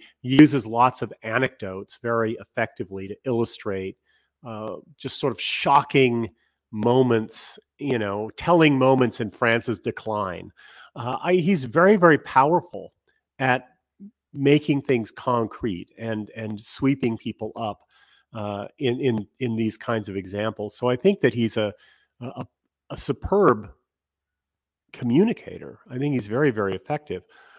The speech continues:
Uh, we have a question here, and I know we're about out of time, so I, I, I'll just be very quick. Uh, Horatio Nelson writes in with twenty-five U S dollars.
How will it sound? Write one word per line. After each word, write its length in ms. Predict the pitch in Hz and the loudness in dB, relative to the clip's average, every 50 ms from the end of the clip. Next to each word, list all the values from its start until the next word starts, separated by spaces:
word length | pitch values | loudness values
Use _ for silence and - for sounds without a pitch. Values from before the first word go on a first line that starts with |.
| _ _ _ | _ _ _
Uh, 200 | 147 135 135 143 - | -2 -2 -2 -2 -2
we 160 | 160 165 180 | -4 -4 -2
have 180 | 185 233 277 285 | 0 0 0 0
a 60 | 160 | -2
question 480 | 131 - - 147 160 - - - 170 147 | -2 0 2 2 2 2 2 0 0 0
here, 460 | 113 101 117 101 98 98 107 - - _ _ _ _ | 0 -2 -2 0 0 0 -2 -4 -8 _ _ _ _
and 140 | 123 127 127 | 0 2 4
I 60 | 127 | 4
know 140 | 127 147 151 | 6 4 4
we're 380 | 135 139 127 120 113 107 117 113 - - - | 4 4 4 4 2 0 -4 -12 -20 -8 -6
about 380 | 127 120 107 131 131 135 139 127 | -4 -2 2 4 4 4 4 4
out 100 | 123 113 | 2 0
of 120 | 107 - | -2 -4
time, 340 | - - 110 101 92 92 92 | -6 -6 -4 -4 -4 -6 -8
so 300 | - - - 107 104 104 | -10 -10 -8 -6 -4 -4
I, 180 | 104 104 104 - _ _ _ _ _ - | -4 -6 -6 -8 _ _ _ _ _ -20
I, 320 | - 98 98 98 98 101 98 _ _ _ _ _ _ _ _ _ _ _ - | -16 -16 -14 -12 -12 -14 -16 _ _ _ _ _ _ _ _ _ _ _ -16
I'll 160 | 104 107 104 | -12 -12 -12
just 240 | 104 104 101 - - | -12 -12 -14 -10 -8
be 80 | 110 98 | -6 -2
very 220 | 101 113 123 127 | 0 0 0 0
quick. 240 | - - 104 107 - _ _ _ _ _ _ _ _ _ _ _ _ _ _ _ | 0 -2 -2 -4 -4 _ _ _ _ _ _ _ _ _ _ _ _ _ _ _
Uh, 200 | 123 120 117 110 | 2 2 4 4
Horatio 420 | 120 135 135 160 185 - - 180 151 | 4 6 6 6 6 6 4 2 2
Nelson 500 | 120 117 117 127 127 - - 120 107 104 | 2 2 2 0 0 -2 -4 -4 -4 -2
writes 340 | 101 107 110 110 - - 117 | -2 -2 -2 -2 -4 -4 -4
in 140 | 107 104 | -2 -2
with 100 | 107 104 | -4 -6
twenty-five 540 | - - 120 113 113 - - 110 107 104 95 | -6 -4 -2 -2 -2 0 0 0 0 0 0
U 160 | 101 101 104 | -2 -2 -2
S 100 | 104 - | -2 -4
dollars. 520 | - - 104 107 107 107 98 98 - - | -2 0 0 2 2 0 0 -2 -6 -10